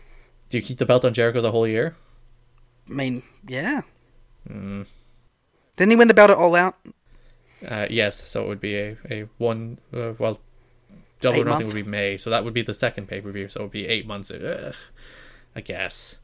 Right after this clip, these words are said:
Speaker 1: I like Jericho.
Speaker 2: I mean, so far Jericho's been a perfect champion in representation.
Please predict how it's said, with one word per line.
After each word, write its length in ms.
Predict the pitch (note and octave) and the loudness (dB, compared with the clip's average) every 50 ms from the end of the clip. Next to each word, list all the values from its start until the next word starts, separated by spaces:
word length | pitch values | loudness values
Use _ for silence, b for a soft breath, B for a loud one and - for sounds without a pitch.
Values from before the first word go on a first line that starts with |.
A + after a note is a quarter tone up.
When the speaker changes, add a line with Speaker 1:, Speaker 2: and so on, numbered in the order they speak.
| _ _ - - | _ _ -2 2
Speaker 1:
I 100 | E3+ G3+ | 6 6
like 220 | G#3 A3 G3+ - | 6 6 6 4
Jericho. 220 | - C#3+ B2+ - | 2 4 4 4
Speaker 2:
I 280 | F3+ F3 A2+ G#2 G#2 G2+ | 4 4 2 2 0 -2
mean, 100 | - - | -6 -10
so 280 | - - - F3+ G#3+ A3+ | -8 0 4 4 4 6
far 180 | - A3+ G#3 | 6 4 4
Jericho's 420 | E3+ F3+ F#3 F#3 F3+ - F#3 E3+ D#3 | 4 4 2 2 2 2 2 2 2
been 140 | F3 E3+ | 2 0
a 60 | D#3+ D3 | 0 0
perfect 360 | - D3+ E3 F#3+ E3+ D#3+ - | 0 0 0 0 0 -2 -4
champion 380 | - C#3 C3 B2 - C3 B2+ | -4 -4 -4 -4 -4 -4 -4
in 80 | C3 C3+ | -2 -4
representation. 760 | C#3+ C#3 - D3+ C#3 C#3+ C3 C#3 D3 E3 F3 D3+ C3+ C3+ - | -4 -4 -4 -4 -6 -6 -4 -4 -2 -2 -2 -2 -4 -6 -8